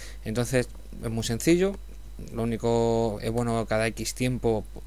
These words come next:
poder hacerlo, porque siempre puedes reinvertir cualquier cambio que hagamos en el equipo. Y bueno, en fin, nosotros le vamos a dar a crear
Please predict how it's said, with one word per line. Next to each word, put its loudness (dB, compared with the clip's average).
poder 0
hacerlo, 2
porque -2
siempre -2
puedes 0
reinvertir -2
cualquier 0
cambio 0
que 2
hagamos 0
en -2
el 0
equipo. 0
Y 2
bueno, 2
en -2
fin, -2
nosotros -2
le 2
vamos -2
a 0
dar 0
a -2
crear 6